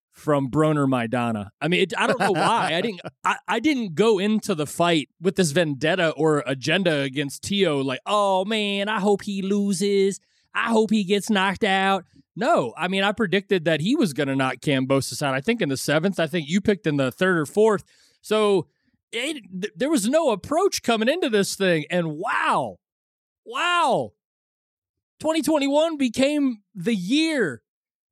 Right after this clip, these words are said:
Speaker 1: that George Kambosos Junior and Sandor Martin became two of my heroes.
Speaker 2: <laughs>
Speaker 1: You know? <laughs>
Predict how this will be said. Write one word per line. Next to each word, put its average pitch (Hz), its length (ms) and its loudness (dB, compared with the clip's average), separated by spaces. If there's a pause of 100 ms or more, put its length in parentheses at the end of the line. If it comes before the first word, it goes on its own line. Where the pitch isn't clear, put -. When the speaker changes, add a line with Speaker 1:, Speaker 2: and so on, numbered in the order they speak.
Speaker 1:
that 196 260 -2
George 277 380 -2
Kambosos 247 760 2
Junior 151 680 4
and 185 220 0
Sandor 233 800 0
Martin 196 1000 0 (360)
became 190 480 0
two 247 260 0
of 214 100 0
my 220 160 2
heroes. 214 760 -2
Speaker 2:
<laughs> 226 540 -8
Speaker 1:
You 180 100 2
know? 180 220 2 (920)
<laughs> 277 680 -8